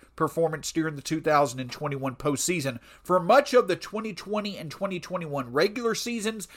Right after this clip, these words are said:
and the twenty and twenty twenty-one post, twenty twenty and twenty twenty-one postseasons, Tyler Matzek has been one of the best relievers in baseball, lights out even, at times.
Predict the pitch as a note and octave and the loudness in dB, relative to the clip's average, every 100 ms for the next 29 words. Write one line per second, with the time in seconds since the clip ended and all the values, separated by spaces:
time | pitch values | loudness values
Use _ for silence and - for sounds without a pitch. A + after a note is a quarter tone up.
0 | - C#3 C3 - - A#3 A3+ F#3+ D#3 - | -12 -8 -6 -6 -4 -4 -4 -8 -12 -8
1 | F#3+ F#3+ F3 F#3+ F3 D#3+ D3+ - - D4 | -6 -6 -6 -6 -6 -4 -4 -6 4 6
2 | F#4 - - - G#3+ F#3 F#3 F3+ D3+ E3 | 6 2 -6 -6 -4 -2 -2 -4 -6 -8
3 | F3+ D#3+ F3+ E3 E3 D3 - - _ - | -8 -8 -8 -4 -4 -4 -8 -16 _ 2
4 | - E4+ D#4+ E3 D3+ C3 C3 - - _ | 6 6 4 0 0 -2 -8 -14 -20 _
5 | - D4+ F4 G#3+ A3 G#3+ F#3+ D#3 C#3+ F3+ | 4 6 6 4 2 0 -2 -4 -6 -4
6 | F#3 E3+ C#3+ F3 - D#3+ D#3 D3 B2+ B2+ | -2 -2 4 2 2 -2 -2 -2 -4 -2
7 | C#3+ C#3 - A#2+ A#2+ D3 A3+ C#4 - F3 | -2 0 0 0 0 2 4 2 2 4
8 | C#3 F#2+ _ C#3 A2 G2 - _ _ _ | 4 2 _ -8 -8 -10 -14 _ _ _
9 | _ D#3 - - - G3+ A#2+ - - | _ 0 0 -4 -4 -2 -2 -6 -14